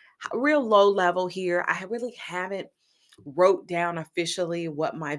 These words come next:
vision is, and I'll do a vision board for twenty twenty-two as well. But one of the bigger things for me as I'm on my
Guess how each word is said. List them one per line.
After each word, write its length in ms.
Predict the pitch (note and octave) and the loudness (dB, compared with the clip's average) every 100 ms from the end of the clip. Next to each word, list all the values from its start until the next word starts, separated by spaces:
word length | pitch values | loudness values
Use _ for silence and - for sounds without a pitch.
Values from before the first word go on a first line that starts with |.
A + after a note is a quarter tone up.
| C#3 | -4
vision 340 | D#3+ E3 F3 | -4 -4 -6
is, 400 | E3 D#3+ E3 E3 - - - | -4 -2 -2 -2 -8 -18 -6
and 140 | E3 | -2
I'll 140 | E3+ F3 | 0 -2
do 180 | E3+ D#3+ | 0 -2
a 60 | |
vision 420 | D3 D#3 D#3 D#3+ | 0 -2 -4 -8
board 360 | D3+ D#3+ D#3 D3+ | -6 -4 -2 -4
for 120 | D3+ | -6
twenty 320 | D3+ E3 D3+ | -10 -8 -8
twenty-two 580 | D3+ D3 D3+ D3 D#3+ D3 | -8 -6 -6 -4 -4 -2
as 160 | C#3 C#3 | -2 -4
well. 400 | D3+ D3+ D#3 D3+ _ - - - | -2 0 -2 -4 _ -20 -20 -2
But 200 | F#3+ E3+ | 2 2
one 180 | G#3 C4+ | 2 0
of 120 | F4+ | 0
the 80 | D#4 | -4
bigger 420 | D#3+ D#3+ D3+ E3 | -2 -2 0 -2
things 400 | D#3 C#3 C#3 C#3 | -2 -4 -6 -8
for 180 | - D3 | -6 -6
me 360 | D3 D3 C#3+ C#3 | -4 -6 -6 -6
as 180 | C#3 | -6
I'm 180 | D3 C#3+ | -4 -4
on 160 | C#3 C#3 | -6 -6
my 160 | C3+ | -8